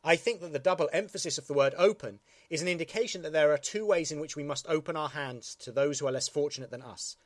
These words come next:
We must open our hands to offer them the financial support which is needed,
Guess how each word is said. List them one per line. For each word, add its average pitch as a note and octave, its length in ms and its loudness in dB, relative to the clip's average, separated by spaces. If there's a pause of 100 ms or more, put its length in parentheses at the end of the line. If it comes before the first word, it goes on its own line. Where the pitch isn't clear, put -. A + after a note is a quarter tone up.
(500)
We F3+ 140 -2
must F#3+ 200 -2
open G#3+ 260 8
our G3+ 120 2
hands F#3+ 260 0
to D#3+ 80 -6
offer F#3 200 2
them F3+ 160 0
the E3+ 60 -2
financial E3 560 -2
support E3+ 320 -6
which E3 140 -8
is C#3 100 -8
needed, C#3+ 400 -8